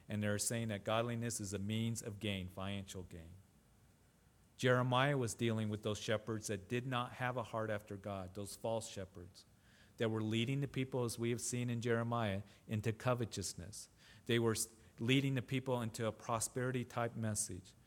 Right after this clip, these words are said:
and how the church today is infiltrated with those who bring a prosperity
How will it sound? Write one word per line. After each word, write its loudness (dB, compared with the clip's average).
and -2
how 2
the -2
church 0
today 0
is -4
infiltrated -4
with -2
those 4
who -2
bring -2
a -4
prosperity 0